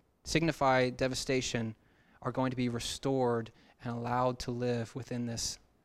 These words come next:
redeemed community. "This people," he goes on to say, "they're going to recount or remember my praise." This whole thing is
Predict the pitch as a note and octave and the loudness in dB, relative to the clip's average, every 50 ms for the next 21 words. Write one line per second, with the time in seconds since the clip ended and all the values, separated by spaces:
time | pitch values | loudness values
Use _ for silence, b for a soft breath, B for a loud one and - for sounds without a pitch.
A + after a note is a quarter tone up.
0 | _ _ _ _ _ _ _ _ _ _ _ _ _ - B2+ A#2+ A2 A2 - C3 | _ _ _ _ _ _ _ _ _ _ _ _ _ -6 -4 -4 -4 -4 -4 -2
1 | B2+ C3 C3 C#3 C#3 C3+ B2 - - - - - A#2+ A2+ A2+ B2 C3 A#2 A2 - | 0 0 0 0 0 -2 -2 -4 -8 -12 -10 -8 -6 -4 -4 -4 -4 -4 -6 -8
2 | A#2 A#2 - _ _ _ _ _ _ - - - - - - _ _ _ _ _ | -12 -16 -20 _ _ _ _ _ _ -20 -20 -20 -20 -20 -20 _ _ _ _ _
3 | _ _ _ _ _ _ _ _ _ _ _ _ _ _ _ _ _ _ _ _ | _ _ _ _ _ _ _ _ _ _ _ _ _ _ _ _ _ _ _ _
4 | _ _ _ _ _ _ _ _ _ _ - _ _ _ C3+ C3 D#3 D3+ - - | _ _ _ _ _ _ _ _ _ _ -20 _ _ _ 4 6 6 6 6 4
5 | - - - F3+ E3+ E3 - B2+ B2 B2+ C3+ B2+ C3 B2+ B2 C3 B2+ B2+ B2 A#2 | 0 0 0 2 2 2 4 4 4 4 4 4 4 4 4 4 4 2 2 0
6 | - - A#2+ A#2 A#2+ A#2 A2+ - b b b b b b b b b b C3+ C#3 | 0 0 0 0 0 -2 -6 -10 b b b b b b b b b b 4 6
7 | C3 C#3 C#3 C#3 C3+ - C#3 A#2+ A#2+ A#2+ - - - - C#3+ C3 C3 C3 B2+ - | 6 4 2 2 2 2 2 2 2 2 4 6 6 6 6 6 4 4 2 0
8 | - - - - b b b b b b _ _ _ _ B2+ C3 B2+ A#2+ A#2+ A#2+ | -4 -6 -8 -8 b b b b b b _ _ _ _ 0 2 2 2 2 2
9 | B2 A#2 A#2 A2+ A#2 B2 C3 C3 B2+ A2+ A2+ A2+ A2+ A2 A2 - _ _ _ _ | 2 2 2 4 4 4 6 6 4 2 0 0 -2 -2 -4 -8 _ _ _ _
10 | _ _ _ _ _ _ _ _ - C3 A#2+ A#2+ - - - B2+ A2+ G#2+ - A#2+ | _ _ _ _ _ _ _ _ -4 -2 -2 -2 -2 0 0 2 2 2 0 -4
11 | - - D#3+ D3+ C3 - - E3 D#3 B2 A2+ - - | -2 0 0 0 0 0 -2 -2 0 0 0 -2 -6